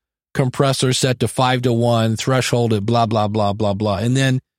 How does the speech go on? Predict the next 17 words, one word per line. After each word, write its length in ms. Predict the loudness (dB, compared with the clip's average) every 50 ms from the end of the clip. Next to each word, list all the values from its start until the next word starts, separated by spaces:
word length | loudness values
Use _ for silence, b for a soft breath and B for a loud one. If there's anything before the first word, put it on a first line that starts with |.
| _ _ -4
make 160 | -2 -2 -2 0
some 140 | -2 0
more 240 | 0 2 2 2 2
settings 420 | 2 2 0 0 0 0 -2 -2 -2
and 100 | -2 -2
say, 140 | 0 0
"Okay, 260 | -2 0 0 -2 -2 0
this 220 | 0 -2 -2 -2
is 140 | -4 -4 -4
compressor 680 | -2 -2 -2 -2 -2 -2 -2 0 0 -2 -2 0 0 0
at 140 | -2 -2 0
blah, 200 | 0 0 2 2
blah, 200 | 2 2 0 0
blah, 260 | 2 2 2 2 2
yada, 280 | 2 0 0 -2 -2
yada, 200 | -2 -2 -2 -4
yada," 360 | -2 -2 -2 -2 0 0 -2